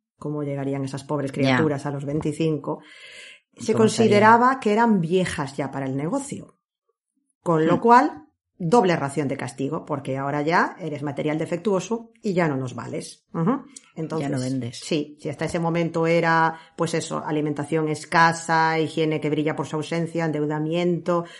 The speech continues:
Speaker 1: maltrato y sometimiento constante, pues ahora aún por encima, ¿qué hacían? Digamos que este género que iban descartando porque ya se les pasaba de fecha de caducidad,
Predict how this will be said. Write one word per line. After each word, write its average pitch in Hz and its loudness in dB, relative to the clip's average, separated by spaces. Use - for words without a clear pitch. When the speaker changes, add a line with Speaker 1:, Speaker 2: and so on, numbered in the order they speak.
Speaker 1:
maltrato 160 2
y 160 -4
sometimiento 156 0
constante, 190 2
pues 156 -2
ahora 156 2
aún 160 2
por 165 2
encima, 202 2
¿qué 196 4
hacían? 180 2
Digamos 165 0
que 170 0
este 156 2
género 175 2
que 156 0
iban 160 2
descartando 165 0
porque 143 -8
ya 147 -2
se - -6
les 143 -4
pasaba 156 -2
de 143 0
fecha 151 -4
de 147 -2
caducidad, 170 0